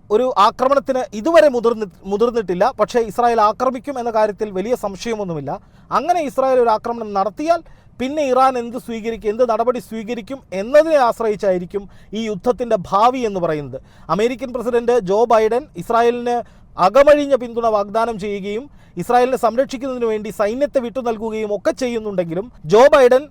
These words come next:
തീർച്ചയായും ഇത് ഒരു വലിയ യുദ്ധത്തിലേക്ക് പോകാൻ താല്പര്യപ്പെടുന്നില്ല എന്ന റിപ്പോർട്ടുകളും ഇതോടൊപ്പം പുറത്തു വരുന്നുണ്ട്. ബി ബി സി ഉൾപ്പെടെയുള്ള അന്താരാഷ്ട്ര മാധ്യമങ്ങൾ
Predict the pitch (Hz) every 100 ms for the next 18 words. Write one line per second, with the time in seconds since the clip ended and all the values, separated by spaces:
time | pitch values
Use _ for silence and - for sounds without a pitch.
0 | - - 208 285 - 311 262 240 233 226
1 | - - - 175 214 247 226 202 220 208
2 | 208 262 262 233 214 254 254 247 220 208
3 | 208 226 196 208 226 202 269 262 180 254
4 | 240 220 220 240 - - 196 220 208 240
5 | 240 247 233 208 214 208 214 190 196 214
6 | 196 175 151 - - - 151 208 226 254
7 | 269 240 202 247 247 233 226 196 226 233
8 | 247 220 208 240 233 233